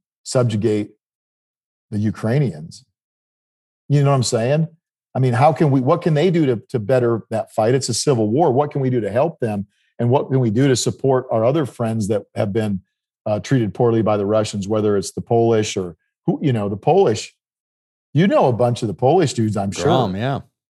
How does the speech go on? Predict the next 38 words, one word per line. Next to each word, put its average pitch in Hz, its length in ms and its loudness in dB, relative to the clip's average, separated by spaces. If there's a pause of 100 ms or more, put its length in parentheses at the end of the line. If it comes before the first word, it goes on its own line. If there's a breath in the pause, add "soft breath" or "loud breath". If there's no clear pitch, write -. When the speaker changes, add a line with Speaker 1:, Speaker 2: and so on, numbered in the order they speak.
(300)
Speaker 1:
They're 208 200 4
unbelievable. 147 1300 2
Speaker 2:
Yeah. 90 200 -4
Speaker 1:
And 127 120 0
they 160 120 0
are 147 120 0
so 202 320 -2
proud 185 480 2
of 185 60 2
their 151 140 0
country, 175 520 -4
so 190 220 -4
proud 170 440 0
of 165 60 0
their 135 120 0
military, 143 640 -2 (340)
not 131 240 -2
just 220 220 -2
the 233 60 0
military 196 580 0
guys, 107 280 -2
but 113 140 -6
when 123 140 -2
you 214 80 0
walk 190 280 -2
around 110 320 -4
Poland, 151 460 -2 (540)
they're 175 260 4
a 143 80 2
very 123 440 -2
proud 113 440 -2
people, 131 460 -2
as 151 180 2
they 160 140 0
should 180 320 -2
be. 110 140 -4
They've 143 280 -2
fought, 131 400 0